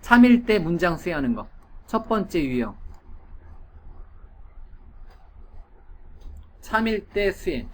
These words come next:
규칙이에요, 규칙. 또 하나. 첫 번째 유형. 참 또는 거짓말 판단. 첫 번째 유형. 두 번째 유형.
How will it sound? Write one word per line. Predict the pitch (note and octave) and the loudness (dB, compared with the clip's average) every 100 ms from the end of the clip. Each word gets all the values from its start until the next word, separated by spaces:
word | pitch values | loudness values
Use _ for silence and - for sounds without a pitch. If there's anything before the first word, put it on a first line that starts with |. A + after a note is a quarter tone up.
| - - - - - - - - | -14 -12 -12 -12 -18 -16 -16 -12
규칙이에요, | G#3+ G3 A#3+ G#3 | -10 -4 4 4
규칙. | D3+ - C#3+ - - - - - - - - - - - - - - - | 4 -6 -10 -14 -16 -16 -16 -18 -20 -20 -20 -20 -20 -20 -20 -18 -16 6
또 | C#4+ | 8
하나. | C4+ D#3+ - - - - - - - - - - | 10 8 4 -10 -18 -16 -16 -16 -18 -16 -18 -4
첫 | B3+ | 2
번째 | C4 A#3+ A#3 | 4 4 6
유형. | E3+ B2 - - - - - - - - - - - - - - | 4 2 -6 -18 -18 -20 -20 -20 -20 -20 -20 -20 -20 -20 -20 2
참 | C4+ C4 | 4 6
또는 | C#4+ C4 | 4 4
거짓말 | G#3+ G3 A3 G#3 | 4 2 4 2
판단. | F3+ D#3 - - - - - - - - - - - - | 0 -2 -4 -8 -20 -20 -18 -18 -20 -20 -20 -20 -20 -12
첫 | A#3+ A3+ | -8 0
번째 | A#3 G#3+ | 2 4
유형. | E3 B2 A#2+ - - - - - - - - - - - - - - - - - - - - - - - - - - - - - - - - - - - - - - - - - - - - _ _ | 4 2 -6 -16 -20 -20 -20 -20 -20 -18 -16 -16 -16 -16 -20 -20 -20 -18 -18 -18 -20 -20 -20 -20 -20 -20 -20 -20 -20 -20 -20 -20 -20 -20 -20 -20 -20 -20 -20 -20 -20 -20 -20 -20 -20 -20 -20 _ _
두 | - A3+ | -4 4
번째 | B3 A#3+ G#3+ | 4 6 4
유형. | D3+ A#2 | 4 0